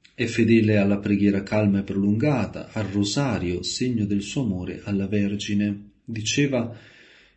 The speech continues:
"Bisogna essere con lei, cioè con la Madonna, per ricevere lo Spirito Santo. Maria è madre di grazia, è madre di Dio, madre di misericordia, nostro rifugio e nostra speranza."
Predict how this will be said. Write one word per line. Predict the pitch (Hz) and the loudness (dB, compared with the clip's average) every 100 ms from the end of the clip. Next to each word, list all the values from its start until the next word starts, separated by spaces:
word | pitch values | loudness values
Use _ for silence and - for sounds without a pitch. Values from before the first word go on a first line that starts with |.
| _ | _
"Bisogna | 117 107 143 147 131 | -2 2 4 4 2
essere | 117 104 - 104 95 | 2 0 0 0 -2
con | - 104 104 | 0 2 2
lei, | 120 113 85 80 | 2 0 -2 -4
cioè | 90 90 | -10 -8
con | 98 | -6
la | 95 | -4
Madonna, | 92 98 127 101 82 | -4 -2 0 0 -4
per | - - - 101 | -10 -12 -2 -2
ricevere | 101 98 - 104 101 98 95 | 0 -4 -2 0 0 0 -2
lo | 95 | -4
Spirito | 92 - 104 95 98 | -6 -6 -4 -4 -6
Santo. | - 95 85 87 - - _ _ _ | -6 -6 -6 -10 -14 -20 _ _ _
Maria | - 101 101 113 110 107 110 110 | -2 2 4 4 6 4 2 -2
è | - 107 | -6 -4
madre | 101 107 120 117 101 | 0 0 0 0 -2
di | 104 | -2
grazia, | 117 139 117 - - - - _ | -2 -4 -6 -10 -16 -20 -20 _
è | 104 | -2
madre | 98 110 120 110 | 0 0 -2 -4
di | 101 101 | -2 -4
Dio, | 123 131 101 - - - _ _ _ - | -2 -2 -2 -6 -18 -20 _ _ _ -2
madre | 104 135 135 123 | 2 2 2 2
di | 113 | 0
misericordia, | 107 107 110 104 151 127 - - - | 0 -2 -2 -2 -2 -2 -4 -10 -8
nostro | 104 117 117 101 | -2 0 0 -4
rifugio | 98 139 - 90 85 | -6 -6 -6 -8 -6
e | 92 | -6
nostra | 87 85 - 87 | -8 -10 -10 -10
speranza." | 85 - 95 87 82 85 87 - 87 - | -8 -6 -6 -6 -8 -12 -12 -12 -12 -12